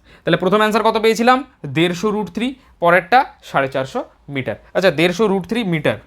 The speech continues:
হ্যাঁ, দেড়শো root three মিটার আর সাড়ে চারশো মিটার। যাই হোক, দেখো, আমি তোমাদের বোঝাতে গিয়ে একটু টাইম বেশি নিই, কিন্তু তোমরা একটা জিনিস বুঝে নেবে,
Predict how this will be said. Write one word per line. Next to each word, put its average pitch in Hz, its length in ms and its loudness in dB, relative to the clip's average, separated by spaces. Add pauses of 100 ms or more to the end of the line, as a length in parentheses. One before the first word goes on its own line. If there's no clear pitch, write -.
(180)
হ্যাঁ, 214 220 -6 (680)
দেড়শো 151 400 0
root 160 260 -2
three 240 140 -8 (260)
মিটার 143 340 0 (800)
আর 156 220 0 (440)
সাড়ে 123 200 0
চারশো 135 300 0
মিটার। 123 260 -8 (540)
যাই 196 140 6
হোক, 202 140 2 (920)
দেখো, 147 160 2
আমি 151 240 0
তোমাদের 190 300 -2
বোঝাতে 156 300 -2
গিয়ে 180 140 -4
একটু 190 160 -10
টাইম 156 260 -2
বেশি 135 240 -4
নিই, 143 140 -8 (460)
কিন্তু 196 180 2
তোমরা 208 220 2
একটা 214 160 0
জিনিস 220 200 -2
বুঝে 165 200 -2
নেবে, 131 260 -4